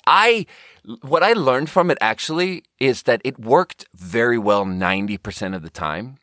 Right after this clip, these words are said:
but you can't be doing it all the time, 'cause then if you just do it indiscriminately,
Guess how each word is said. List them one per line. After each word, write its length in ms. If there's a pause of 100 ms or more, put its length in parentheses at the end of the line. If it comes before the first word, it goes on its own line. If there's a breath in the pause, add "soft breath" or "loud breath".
(540 loud breath)
but 180
you 80
can't 300
be 80
doing 280
it 220
all 300
the 100
time, 480
'cause 220
then 240 (420)
if 160
you 80
just 400
do 180
it 160
indiscriminately, 880